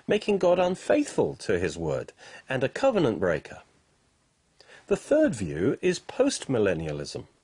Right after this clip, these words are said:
Post means after. So postmillennialists believe in a literal thousand-year political kingdom of God on earth, but that the second coming of Christ will only come after these thousand years of peace.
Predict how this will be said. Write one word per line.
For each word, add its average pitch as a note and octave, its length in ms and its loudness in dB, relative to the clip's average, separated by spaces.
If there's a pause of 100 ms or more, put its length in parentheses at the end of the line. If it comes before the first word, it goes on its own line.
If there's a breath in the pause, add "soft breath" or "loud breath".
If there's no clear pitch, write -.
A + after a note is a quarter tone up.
(500 loud breath)
Post G2+ 400 -2
means C#3 240 2
after. A#3 400 -2 (460 loud breath)
So D#3+ 200 0
postmillennialists G2 1300 0
believe B2+ 360 2 (260 loud breath)
in B2 140 2
a A2+ 60 4
literal D3+ 400 2
thousand-year D3 880 0
political C3+ 480 2
kingdom D#3 440 0
of A#2 140 -2
God C3 240 4
on E3+ 160 2
earth, E2 340 -2 (540 loud breath)
but F3+ 200 2
that - 240 -2
the C#3 80 0
second G3 540 0
coming E3 320 0
of D3 120 0
Christ C#3 420 -2
will C3+ 200 2
only D3+ 320 4
come D#3+ 360 -2 (120)
after G#3 580 0 (380 loud breath)
these F#2 240 -2
thousand F2+ 480 -4
years D#2+ 320 -2
of D2+ 140 -10
peace. - 400 -8